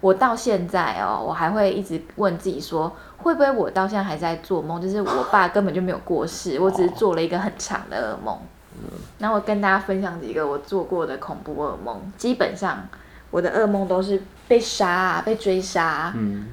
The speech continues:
Speaker 1: 被劈腿，
Speaker 2: 嗯。
Speaker 1: 梦到被鬼压或是被鬼追，
Speaker 2: 嗯。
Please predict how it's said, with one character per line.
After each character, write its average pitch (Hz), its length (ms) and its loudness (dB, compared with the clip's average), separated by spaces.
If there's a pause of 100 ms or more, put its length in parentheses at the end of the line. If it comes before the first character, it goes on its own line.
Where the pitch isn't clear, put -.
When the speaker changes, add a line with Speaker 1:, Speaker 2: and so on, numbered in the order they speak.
(140)
Speaker 1:
被 208 140 2
劈 185 280 -2
腿， 180 460 -4 (340)
Speaker 2:
嗯。 - 80 -10 (340)
Speaker 1:
梦 202 160 0
到 190 180 2 (100)
被 208 120 2
鬼 104 300 0
压 151 200 0
或 170 100 -2
是 170 100 -2
被 165 180 0
鬼 - 200 -6 (120)
追， 135 500 -2
Speaker 2:
嗯。 101 300 0